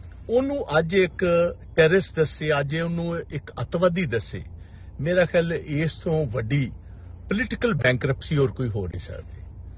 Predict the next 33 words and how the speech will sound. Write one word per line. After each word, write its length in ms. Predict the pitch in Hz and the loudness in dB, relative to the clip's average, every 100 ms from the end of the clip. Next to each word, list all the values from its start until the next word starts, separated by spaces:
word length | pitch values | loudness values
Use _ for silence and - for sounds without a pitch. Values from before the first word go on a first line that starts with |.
| - - - - - - - - - - - | -16 -16 -16 -16 -16 -16 -16 -14 -14 -14 0
ਮੈਂ 200 | 143 202 | 4 6
ਰਵਨੀਤ 380 | 196 165 165 165 | 6 2 0 0
ਬਿੱਟੂ 300 | 139 127 147 | -2 -2 0
ਨੂੰ 120 | 151 | 2
ਇਹ 60 | 147 | 0
ਕਹਿਣਾ 260 | 120 120 113 | 0 -2 -4
ਚਾਹਾਂਗਾ, 640 | 104 110 127 101 113 151 | -6 -6 -6 -6 -4 -4
ਬਿੱਟੂ 340 | 147 104 113 110 | -6 -8 -6 -6
ਜੀ, 260 | 107 160 - - - - | -6 -8 -10 -14 -14 -6
ਟਾਈਮ 320 | 104 113 139 | -4 0 0
ਆਇਆ, 300 | 107 90 110 - - - | 0 -2 -4 -6 -14 -12
ਤੁਸੀਂ 240 | 117 - 143 | -8 -4 -2
ਕਿਸੇ 300 | 113 - 143 | -2 0 0
ਚੰਗੇ 440 | - 101 98 135 | 0 -4 0 0
ਡਾਕਟਰ 460 | 110 92 - - 104 - | 0 -4 -6 -10 -10 -10
ਦੇ 160 | - 104 | -8 -8
ਕੋਲ 320 | - 95 95 | -6 -6 -6
ਜਾ 180 | 92 76 | -4 -6
ਕੇ 160 | - 170 | -4 -4
ਆਪਣਾ 260 | 123 135 | -2 -2
ਇਲਾਜ 300 | 120 - - | -2 -4 -8
ਕਰੋ। 320 | - - - - - - - - - | -10 -12 -12 -12 -14 -14 -14 -16 0
ਮੈਂ 120 | 135 | 2
Government 400 | 170 151 160 175 | 6 6 6 2
of 100 | 175 147 | 2 4
India 220 | 143 180 | 4 4
ਨੂੰ 100 | 185 | 4
ਵੀ 80 | 151 | 2
ਕਹਿਣਾ 240 | 123 120 | 2 0
ਚਾਹਾਂਗਾ 1700 | 98 98 92 87 - - - - - - - - - - - - - | -2 -4 -6 -10 -14 -14 -14 -14 -16 -16 -14 -14 -14 -14 -14 -14 -6
ਕਿ 120 | - 208 | 4 4
ਜਿਹੜੇ 340 | 147 226 240 | 6 8 8
ਆਦਮੀ 680 | 156 143 143 151 160 165 | 6 4 2 0 0 0